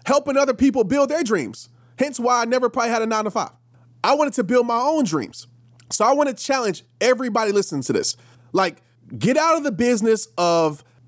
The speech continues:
just watching other people do it. And I get it, supporting other people is great. I appreciate the support.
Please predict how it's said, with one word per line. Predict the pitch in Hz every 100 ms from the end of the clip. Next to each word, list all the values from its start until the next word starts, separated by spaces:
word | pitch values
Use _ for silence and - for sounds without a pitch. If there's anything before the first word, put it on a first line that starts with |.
| - -
just | 127 147 160
watching | 202 220 - 190
other | 175
people | 196 156 156
do | 123 101
it. | - _ _ _ -
And | 175
I | 220
get | 190 247 202
it, |
supporting | - 147 240 254 240
other | 220 220
people | 233 208 196
is | 156
great. | 113 196 202 -
I | 196 240
appreciate | - - 247 214 170
the | 165
support. | 156 - 143 113